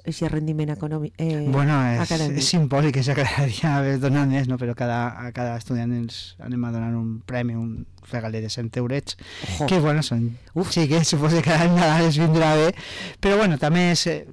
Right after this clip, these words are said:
Speaker 2: molt, més que la quantitat econòmica, és el que hi se veig en que, que n'hi ha entitats
Speaker 1: Que val
Speaker 2: que
Speaker 1: la pena.
Speaker 2: Clar, és que, ni, que, que se faci l'acte xulo, que jo crec que a ells els agrada, ese esforç, ese premi,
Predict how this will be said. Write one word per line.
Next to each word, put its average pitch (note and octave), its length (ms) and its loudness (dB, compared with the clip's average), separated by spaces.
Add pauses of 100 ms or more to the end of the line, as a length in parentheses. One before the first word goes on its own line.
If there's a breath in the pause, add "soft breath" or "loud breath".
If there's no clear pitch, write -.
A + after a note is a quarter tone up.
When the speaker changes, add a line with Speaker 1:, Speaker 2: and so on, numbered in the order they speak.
(460)
Speaker 2:
molt, D3+ 300 0 (240)
més E3+ 180 -2
que F#3 320 2
la C3+ 240 0
quantitat B2+ 380 -2
econòmica, B2+ 400 -2
és - 160 -10
el A#2+ 80 -6 (320)
que C3+ 100 -6
hi C3 60 -2
se B2 160 -2
veig B2 220 -4
en C3 100 -2
que, - 600 -10
que B2 140 -10
n'hi B2+ 120 -2
ha B2+ 100 0
entitats B2+ 400 -4
Speaker 1:
Que E3 80 -2
val F3+ 160 0
Speaker 2:
que - 0 -
Speaker 1:
la - 20 -2
pena. E3+ 300 2 (340 loud breath)
Speaker 2:
Clar, G#3 260 2
és E3+ 120 0
que, F3 100 0
ni, D3+ 440 -4
que, D3+ 180 0 (160)
que D3 140 -2
se D3 160 -2
faci E3 280 -2
l'acte E3 220 -2
xulo, F3+ 480 0
que C3+ 340 -6
jo B2+ 160 -4
crec C3 160 -4
que C3+ 80 -4
a B2+ 80 -2
ells B2 200 -2
els B2+ 160 -6
agrada, C3+ 720 -2
ese A#2+ 340 -6
esforç, C#3 560 -2
ese C3+ 220 -4
premi, C3+ 400 0